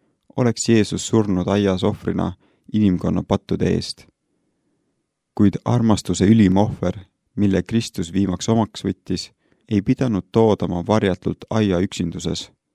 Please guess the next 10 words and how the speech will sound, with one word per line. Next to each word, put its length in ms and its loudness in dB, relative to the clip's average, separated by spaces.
Jumal 300 4
pidi 280 0
selle 280 -6
vastuhakkaja 800 -2
tõu 380 0
eest 240 -4
surema 380 0
hoopis 580 -4
täies 400 0
päevavalguses, 1040 -2